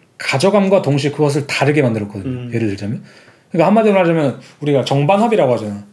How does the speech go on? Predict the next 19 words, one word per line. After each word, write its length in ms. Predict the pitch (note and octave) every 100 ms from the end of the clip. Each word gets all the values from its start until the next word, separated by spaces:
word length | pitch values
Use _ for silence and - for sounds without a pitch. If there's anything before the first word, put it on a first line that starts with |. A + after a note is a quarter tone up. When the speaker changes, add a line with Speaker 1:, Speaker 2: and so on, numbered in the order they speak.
| _ _ _ -
Speaker 1:
안-, 240 | C3+ E3+
태제와 480 | - G#3+ G#3 G#3 D#3+
안티태제가 640 | C#3 - F3+ D#3+ D#3+ G3+ D3+
Speaker 2:
음, 220 | C#3 C#3
Speaker 1:
서로 280 | C3+ D#3 E3
이제 140 | C3+
Speaker 2:
합해서, 240 | C3+ D3
Speaker 1:
합해서 240 | C3 G3+ G#3+
Speaker 2:
합해서. 200 | A3 -
Speaker 1:
새로운 400 | - - B3+ C#4+
태제가 240 | B3+ G#3+ E3
나오는 220 | B2+ A#2
거잖아. 220 | G2+ B2+
Speaker 2:
음. 200 | B2+ B2 A#2 - -
Speaker 1:
그러니까 240 | - F#3 C3+
안-, 180 | F#3 G3+
안네이모프의 600 | B2+ F#3+ A#3 A#3 - G#3+
전시는 420 | E3 C#3+ E3 C#3+
완-, 240 | B2 D#3